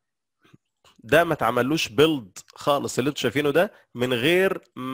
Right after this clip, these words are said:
ما أر-، بلغة الماكس ما ارندر، وصلت يا شباب؟ من غير ما يتم عمل اي رندر.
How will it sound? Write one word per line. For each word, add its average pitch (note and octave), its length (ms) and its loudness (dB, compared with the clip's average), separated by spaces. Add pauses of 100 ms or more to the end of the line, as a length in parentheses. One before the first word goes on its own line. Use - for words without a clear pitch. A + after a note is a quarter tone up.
(220)
ما C3+ 320 2
أر-، C3+ 360 -2
بلغة C3 440 0
الماكس B2+ 520 -4
ما C3 420 2
ارندر، C3 600 -2 (960)
وصلت B2 400 0
يا A2 40 -4
شباب؟ C#3+ 480 -2 (160)
من A2+ 160 -2
غير D#3+ 380 0 (440)
ما A#2 140 0
يتم D#3 600 -2
عمل C#3 580 0 (560)
اي D3+ 580 0 (100)
رندر. C3 560 -2